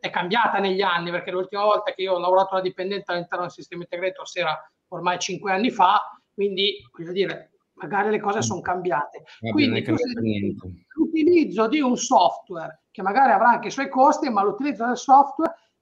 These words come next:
Speaker 1: ti aiuta a essere più efficiente, a riutilizzare di più i, i, i manuali e a di-, a farlo diventare più un'attività,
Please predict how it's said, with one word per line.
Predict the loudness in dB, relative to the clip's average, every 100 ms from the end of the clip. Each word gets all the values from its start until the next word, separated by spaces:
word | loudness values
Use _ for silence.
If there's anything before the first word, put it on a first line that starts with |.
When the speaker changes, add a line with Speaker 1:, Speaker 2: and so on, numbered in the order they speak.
| -4
Speaker 1:
ti | 0
aiuta | 2 2 2 2
a | 2
essere | 2 -4 -2
più | -2
efficiente, | -2 -4 -2 0 0 -2 -2 -2 -4 _ _ _ 0
a | 2
riutilizzare | 4 2 -2 2 2 2
di | 0 -6
più | -2 0 0 -2 -6
i, | -4 -2 -2 -2 -4 -4 -4 -2 -2 -4
i, |
i | -4
manuali | 0 4 4 4 2 0 -4 _ _
e | -4 2 4
a | 6 4
di-, | 2
a | 4 6
farlo | 6 6
diventare | 4 -2 2 4 4 2
più | -2
un'attività, | 0 -2 -2 -6 0 4 4 2 0